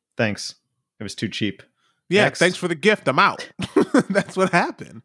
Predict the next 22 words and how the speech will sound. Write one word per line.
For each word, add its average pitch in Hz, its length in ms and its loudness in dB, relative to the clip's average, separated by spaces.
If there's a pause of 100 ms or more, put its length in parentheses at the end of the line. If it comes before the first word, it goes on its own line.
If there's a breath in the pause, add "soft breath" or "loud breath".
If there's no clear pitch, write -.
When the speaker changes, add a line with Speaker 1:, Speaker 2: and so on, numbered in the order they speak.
(100)
Speaker 1:
Maybe 117 200 2
it 139 40 6
was 135 140 4
a 127 40 -6
Speaker 2:
So 147 160 2
Speaker 1:
test. 180 180 6
Speaker 2:
that's 185 240 4
why 190 160 6
they're 190 180 6
upset. 202 480 0 (140)
He, 180 220 2
it's 190 180 -2
not 269 120 6
like 247 120 0
he 214 140 0
had 175 200 2
thirty-five 156 640 2
girlfriends 123 640 2
that 107 160 0
he 127 160 2
was 104 180 0
managing. 110 680 -4